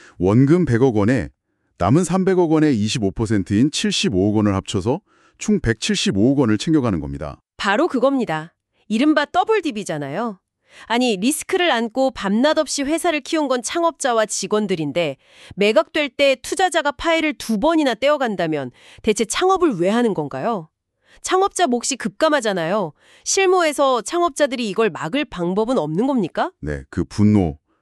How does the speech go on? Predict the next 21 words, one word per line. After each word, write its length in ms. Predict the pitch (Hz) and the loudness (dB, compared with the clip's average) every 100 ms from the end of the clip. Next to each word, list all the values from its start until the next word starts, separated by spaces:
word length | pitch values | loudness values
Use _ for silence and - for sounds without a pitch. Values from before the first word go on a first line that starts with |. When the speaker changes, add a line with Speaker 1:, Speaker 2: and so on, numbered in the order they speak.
| _ | _
Speaker 1:
저도 380 | - 90 92 82 | -6 0 0 0
현장에서 460 | - 160 139 110 85 | -2 -4 -2 -2 -2
매일 240 | 69 80 | -2 -2
봅니다. 420 | 78 69 65 60 - - | -4 -6 -8 -12 -20 -8
많은 420 | 82 90 143 190 | -4 0 2 0
초기 260 | - 196 208 | -2 -4 -4
창업자들이 560 | 196 202 170 185 165 | -2 -4 -2 -2 -2
실제로 440 | 151 220 190 220 147 | -4 -4 -2 0 0
느끼는 280 | 95 139 120 | 0 0 0
배신감이죠. 840 | 85 90 135 139 90 69 76 67 _ _ _ _ | -2 0 0 2 0 -4 -8 -14 _ _ _ _
하지만 340 | 170 165 190 139 | -6 0 0 -2
거시적 420 | - 113 147 175 | -2 -2 -2 -4
관점에서 520 | - 104 - 107 92 95 | -2 -4 0 -2 0 -2
현실은 420 | 175 180 165 120 | -2 -4 -2 -2
냉혹합니다. 640 | 71 165 - - - 57 - | 0 -2 -4 -6 -8 -12 -2
Speaker 2:
돈을 340 | 294 311 339 | 2 4 2
쥔 320 | - 269 285 | 0 0 2
쪽의 260 | 285 320 294 | 0 -4 -2
룰을 240 | 214 214 | -2 0
만든다 420 | 220 175 196 175 170 | 0 -2 -4 -4 -4
이건가요? 540 | 180 233 196 190 302 | -4 -4 -4 -6 -8